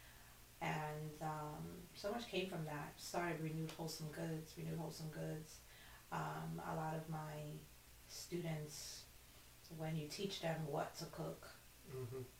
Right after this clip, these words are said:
Speaker 1: how to cook, how to get it, and then, um, they look to you to provide access because we use a lot of specialty goods, so Renewed Specialty Goods. And, um,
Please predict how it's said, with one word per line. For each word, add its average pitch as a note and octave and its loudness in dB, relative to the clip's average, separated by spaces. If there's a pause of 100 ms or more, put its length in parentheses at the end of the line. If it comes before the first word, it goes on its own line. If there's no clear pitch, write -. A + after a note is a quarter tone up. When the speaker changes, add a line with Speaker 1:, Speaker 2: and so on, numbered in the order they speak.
(160)
Speaker 1:
how D#3 2
to E3 -2
cook, D#3+ -2 (1160)
how D3+ -6
to E3 -6 (120)
get D3+ 2
it, E3+ -4 (1120)
and E3 2
then, E3 6
um, D#3+ 4
they D#3+ 0
look D#3+ 0 (100)
to E3+ 0
you F#3 4 (600)
to D#3 2
provide D#3 2
access E3 0
because D#3 -2
we E3 2
use E3 4
a D#3 4
lot D3+ 6
of D3+ 2 (220)
specialty D#3+ -2 (100)
goods, G3 2
so D#3 2
Renewed D#3 4
Specialty - 0
Goods. A3 2 (480)
And, D#3+ 6 (100)
um, D#3+ 8